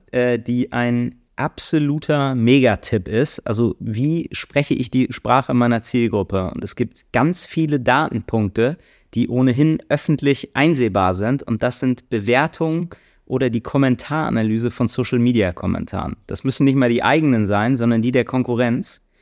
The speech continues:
Und wenn man die mal durchgeht, da findet man nicht nur inhaltlich absolute Goldstücke, sondern auch vor allen Dingen, was Formulierungen anbelangt.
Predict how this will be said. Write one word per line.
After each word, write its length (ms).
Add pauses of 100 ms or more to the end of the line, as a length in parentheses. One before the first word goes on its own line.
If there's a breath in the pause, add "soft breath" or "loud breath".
(340 soft breath)
Und 140
wenn 120
man 180
die 140
mal 240
durchgeht, 680 (540)
da 100
findet 400
man 180
nicht 200
nur 200
inhaltlich 680
absolute 460
Goldstücke, 720 (180)
sondern 420
auch 140
vor 160
allen 140
Dingen, 160
was 160
Formulierungen 720
anbelangt. 720